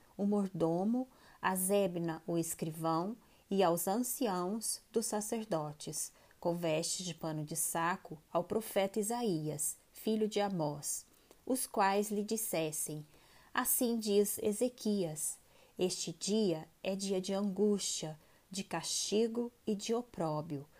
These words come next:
porque filhos são chegados à hora de nascer, e não há força para dá-los à luz. Porventura, o Senhor teu Deus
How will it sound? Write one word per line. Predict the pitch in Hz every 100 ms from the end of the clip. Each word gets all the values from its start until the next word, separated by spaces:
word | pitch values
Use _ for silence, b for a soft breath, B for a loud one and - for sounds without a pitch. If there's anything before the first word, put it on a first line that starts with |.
| B B B B B
porque | 233 214 -
filhos | 208 - 247 277 220 170
são | - 202
chegados | - 220 208 185 220 208 170 -
à | - 170
hora | 175 180
de | 175 170
nascer, | 165 156 - - 165 175 196 - b b -
e | 208
não | 202 190 214
há |
força | 262 - 233 233 226 - 170 -
para | 185 190
dá-los | 185 165 160 165 170 - -
à |
luz. | 208 190 170 151 - - b b b b b
Porventura, | 214 214 214 208 208 269 277 254 208 -
o | 220
Senhor | - 226 202 214 202
teu | - 240 240
Deus | 175 170 151 156 -